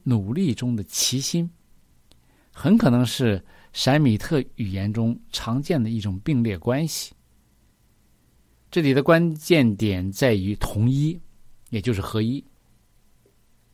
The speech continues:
腓立比的教会在合一中站立得稳，致力于修复在他们当中的任何不合一的问题，或是他们当中不合一的灵。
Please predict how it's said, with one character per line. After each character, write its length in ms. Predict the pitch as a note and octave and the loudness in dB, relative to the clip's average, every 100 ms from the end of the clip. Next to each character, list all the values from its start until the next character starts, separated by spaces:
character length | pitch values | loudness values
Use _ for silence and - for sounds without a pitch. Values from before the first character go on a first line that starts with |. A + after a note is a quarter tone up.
| _ _ _ _ _ _ _ _ _ _ _ _ _ _ _ _ _ | _ _ _ _ _ _ _ _ _ _ _ _ _ _ _ _ _
腓 180 | - G#3 | 4 6
立 120 | G3+ | 6
比 160 | A#2 | 2
的 80 | G#2 | 0
教 200 | A#2+ C#3 | 4 4
会 220 | A2+ D3+ | 4 0
在 260 | G#2 C3+ G2+ | 0 0 0
合 300 | E2 - A#2 | -2 -4 -2
一 180 | C3+ D3+ | 0 -2
中 300 | - D3 D#3 - | -2 -2 -4 -4
站 240 | D#3 A#2 | 0 2
立 140 | G#2 G2+ | 0 -2
得 160 | F#2+ | -6
稳， 180 | F#2+ F#2 - - _ _ - _ _ _ _ - | -8 -12 -20 -20 _ _ -20 _ _ _ _ -10
致 160 | - G3 | 2 4
力 180 | C3+ G#2+ | 6 4
于 140 | A2 | 0
修 320 | A2 - E3+ | -2 -2 -2
复 340 | E3+ - C3+ - | -2 -4 -6 -6
在 160 | - A#2 | -6 -6
他 180 | - | -4
们 100 | B2 | -2
当 180 | G#2 A2+ | 0 -2
中 160 | A2 A#2 | 0 -2
的 80 | A2+ | -4
任 300 | - G3 B2 | -4 -2 -2
何 260 | G2 - F#2+ | -4 -10 -12
不 120 | - | -10
合 160 | A2 - | -10 -8
一 140 | G#2+ | -6
的 80 | A#2+ | -6
问 160 | G2 F2 | -6 -10
题， 240 | - - _ _ - - - | -16 -20 _ _ -20 -20 -20
或 180 | - C3+ | -2 0
是 80 | - | 0
他 140 | G#2 | 0
们 180 | A2 G2 | 0 0
当 180 | A2 G#2 | -2 -2
中 200 | G#2+ G#2+ - | -2 -4 -6
不 80 | |
合 220 | A2 - G#2 | -10 -6 -6
一 180 | G2 | -6
的 140 | A2 G2 | -8 -8
灵。 420 | E2+ E2+ E2+ F#2+ | -10 -10 -8 -10